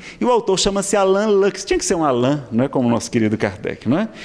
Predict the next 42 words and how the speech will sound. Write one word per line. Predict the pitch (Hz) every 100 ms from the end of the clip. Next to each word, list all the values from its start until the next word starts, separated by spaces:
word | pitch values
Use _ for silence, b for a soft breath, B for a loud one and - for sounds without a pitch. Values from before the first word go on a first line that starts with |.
| B B B -
Tem | 160
também | 156 139 127
o | 139
livro | 131 131 127
Monge | 127 139 123
Executivo, | 117 127 123 127 147 214
que | - 147
fala | 147 151
que | 147
quando | 180
a | 175
gente | 160 160
começa | - 151 156 247 -
a |
praticar | 180 185 170 160
o | 143
bem, | 127 165
a |
gente | 180
começa | - 247 254 233
a |
se |
tornar | - 233 220
bom, | 190 180 202 196 B
a |
gente | 254 240
começa | 226 247
a | 240
gostar | 254 254 254
de | 254
fazer | 233 180
o | 175
bem. | 151 175 - B B
É | 160
uma | 147
coisa | - 110 117
importante, | 135 180 - 233 294 -
é |
uma | -
coisa | 123 120
curiosa, | 120 135 120 180 196 151
né? | 147